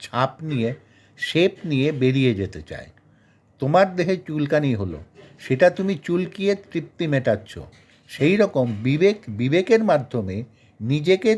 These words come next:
পরিতৃপ্ত করছে, নিজের পরিতৃপ্তি করে গড়ে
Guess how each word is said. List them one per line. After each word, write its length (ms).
পরিতৃপ্ত 640
করছে, 440
নিজের 460
পরিতৃপ্তি 800
করে 460
গড়ে 460